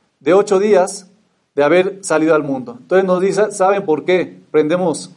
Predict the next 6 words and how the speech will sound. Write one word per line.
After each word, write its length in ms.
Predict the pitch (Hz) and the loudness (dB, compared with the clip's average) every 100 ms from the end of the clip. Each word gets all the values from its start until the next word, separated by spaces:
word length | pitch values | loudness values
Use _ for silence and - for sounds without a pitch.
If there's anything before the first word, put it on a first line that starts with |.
| - | -4
Hanukkah 360 | 147 139 165 | -4 -2 2
durante 340 | 170 151 139 147 | 2 0 -2 -2
ocho 200 | 160 143 | -2 -2
días? 400 | 143 185 226 - _ _ _ _ - | 0 -2 -4 -14 _ _ _ _ -2
Para 200 | 143 151 | 0 2
recordar 720 | 156 156 160 202 214 156 | 0 0 2 2 2 0